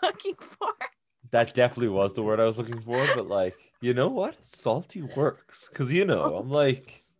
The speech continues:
Speaker 2: every now and again, I'm a little salty. I got some shit that I'm like, "You know,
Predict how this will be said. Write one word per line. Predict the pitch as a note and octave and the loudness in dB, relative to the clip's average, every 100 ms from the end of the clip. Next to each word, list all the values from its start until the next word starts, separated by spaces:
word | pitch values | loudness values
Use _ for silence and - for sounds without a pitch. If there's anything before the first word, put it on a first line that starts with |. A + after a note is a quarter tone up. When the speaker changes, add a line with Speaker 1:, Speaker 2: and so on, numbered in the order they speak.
| _ - - _ _ _ _ - | _ -20 -20 _ _ _ _ -4
Speaker 2:
every | C4+ C4 | 0 4
now | A#3 | 6
and | G3+ | 4
again, | D#3+ C3 C3 | 4 4 4
I'm | A#2+ | 6
a | B2 | 4
little | B2 A2 | 4 2
salty. | G2 - G#2+ F#2+ F2+ B2 C#3+ | 0 0 2 2 0 0 2
I | |
got | E3 E3+ | 4 2
some | - C#3 | 0 -6
shit | - C3 A#2 | -2 -4 2
that | A2+ | 4
I'm | A2 | 4
like, | G#2+ G2+ G2+ | 2 0 -2
"You | A#2 A#2 | -2 2
know, | C3 | 2